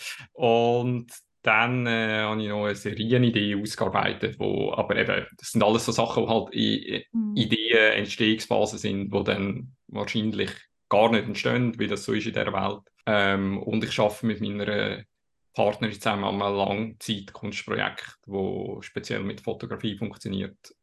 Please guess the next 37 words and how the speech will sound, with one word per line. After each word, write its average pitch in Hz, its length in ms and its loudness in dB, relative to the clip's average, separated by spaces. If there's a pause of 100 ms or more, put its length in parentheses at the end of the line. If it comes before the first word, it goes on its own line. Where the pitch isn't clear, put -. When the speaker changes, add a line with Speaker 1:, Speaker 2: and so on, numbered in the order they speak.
Speaker 1:
wo 104 260 -12
wir 104 160 -14
jetzt 98 240 -12
auch 101 140 -4
so 98 300 -10 (180)
an 107 120 -4
einem 101 80 -8
Punkt 98 320 -8
sind, 98 320 -8
wo 95 80 -4
wir 98 160 -6
eigentlich - 520 -10
gerne 101 420 -6
das 98 220 -8
würden 104 380 -12
dann 104 360 -10 (180)
an 127 160 4
einem 127 100 4
guten 98 220 0
Ort 95 220 -4
ausstellen. - 440 -10 (180)
Und 107 220 2
so 117 160 0
mega 110 280 0
viele 110 180 0
Ideen, 101 360 0
die 101 200 -4
ich 98 40 -2
jetzt 98 320 -4
dann 101 180 -6
hoffentlich 101 440 -6
in 107 80 -6
den 101 80 -2
nächsten 104 400 -8 (300)
Wochen 110 640 0 (260)
kann 98 800 -2
mich 95 320 -4